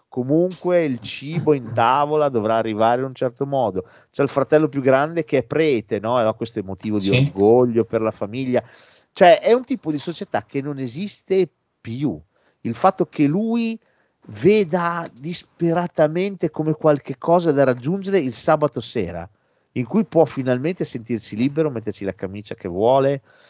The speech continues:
Speaker 1: eh, cotonarsi i capelli, prendere, partire e fare quello che gli piace, ballare.
Speaker 2: Sì. Sì, vedi.
Speaker 1: Eh.
Speaker 2: Ed erano film anche semplici, eh,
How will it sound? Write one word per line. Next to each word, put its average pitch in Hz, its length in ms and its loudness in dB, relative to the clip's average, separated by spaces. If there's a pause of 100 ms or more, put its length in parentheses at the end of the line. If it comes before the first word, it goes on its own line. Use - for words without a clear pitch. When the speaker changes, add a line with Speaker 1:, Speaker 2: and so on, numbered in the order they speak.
(200)
Speaker 1:
eh, 104 720 4
cotonarsi 117 580 0
i - 40 -20
capelli, 170 720 2
prendere, 139 480 0
partire 127 520 -4
e 147 40 -2
fare 101 260 -2
quello 120 240 -2
che 117 140 -8
gli 95 120 -10
piace, 85 360 -10
ballare. 78 800 -14 (520)
Speaker 2:
Sì. - 220 -8 (520)
Sì, - 180 -12 (300)
vedi. 82 340 -6 (600)
Speaker 1:
Eh. - 300 -20 (100)
Speaker 2:
Ed 104 80 2
erano 120 300 6
film 135 320 2
anche 123 320 0
semplici, 87 800 -6
eh, 82 260 -2